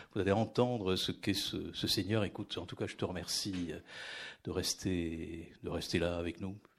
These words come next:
fidèle à, à cette librairie qui, qui t'aime beaucoup, et toi qui t'aimes tellement que même il y a des, plein de, plein de, d'archives, euh, avec du Paye quelque part, et du Paye par-ci et par-là.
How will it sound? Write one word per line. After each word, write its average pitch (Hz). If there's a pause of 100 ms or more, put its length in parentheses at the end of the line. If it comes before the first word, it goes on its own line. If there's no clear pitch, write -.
(120)
fidèle 92
à, 85
à 98
cette -
librairie 95
qui, 80
qui -
t'aime 87
beaucoup, 104
et 80 (200)
toi -
qui -
t'aimes 87
tellement 95
que -
même 87
il 82
y 85
a 80
des, 78
plein -
de, 90 (200)
plein 92
de, 82 (220)
d'archives, 95
euh, 82 (500)
avec 80
du 78
Paye 87
quelque -
part, 85
et 82
du -
Paye 85
par-ci 82
et 82
par-là. 98